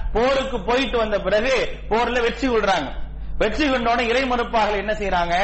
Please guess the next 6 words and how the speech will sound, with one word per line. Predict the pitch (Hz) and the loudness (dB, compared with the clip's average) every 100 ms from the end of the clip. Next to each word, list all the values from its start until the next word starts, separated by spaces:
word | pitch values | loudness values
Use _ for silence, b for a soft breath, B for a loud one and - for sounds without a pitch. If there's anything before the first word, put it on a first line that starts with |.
| 214 - B | 0 -2 B
அவருடைய | 180 220 214 202 196 | 0 2 2 0 0
பொருள்களை | 208 247 226 208 | 0 0 0 0
எல்லாம் | 196 185 226 | 0 0 0
அப்படியே | 196 180 190 214 | 0 0 0 0
போட்டுட்டு | 185 208 220 208 | 0 -2 -2 -2
போயிடுறாங்க. | 190 190 175 147 | 0 0 2 0